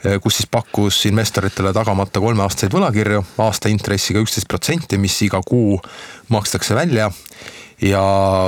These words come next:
suur osa sellest, äh, võlakirjadest läks siis, äh, vanemate võlakirjade refinantseerimiseks, mille maht oli kokku kaheksa koma kuus miljonit eurot, mis olid kümne protsendiga välja makstud ja mille tähtaeg tuleb siin märtsi lõpus peale. Ja need investorid, kes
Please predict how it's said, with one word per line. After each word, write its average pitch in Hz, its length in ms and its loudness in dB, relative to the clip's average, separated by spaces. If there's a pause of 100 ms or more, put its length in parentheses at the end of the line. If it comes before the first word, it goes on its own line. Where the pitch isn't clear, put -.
(160)
suur 117 240 0
osa 110 240 2
sellest, 95 560 -2
äh, 92 240 0
võlakirjadest 98 720 0
läks - 240 -2
siis, 92 200 0 (200)
äh, 92 220 0
vanemate 98 400 0
võlakirjade 95 500 0
refinantseerimiseks, 101 960 0
mille 98 160 2
maht 107 300 -2
oli 95 100 0
kokku 104 240 -4
kaheksa - 220 -2
koma 101 100 0
kuus 113 240 0
miljonit 104 380 0
eurot, 160 260 0
mis 98 160 0
olid 95 160 -2
kümne 143 220 0
protsendiga 104 420 0
välja 104 240 2
makstud 110 400 -2 (640)
ja 101 60 2
mille 101 200 2
tähtaeg 98 480 0
tuleb 101 240 0
siin 107 140 2
märtsi 107 240 0
lõpus 104 260 -2
peale. 135 300 2 (760)
Ja 98 460 4
need 110 160 2
investorid, 104 580 0
kes 107 160 0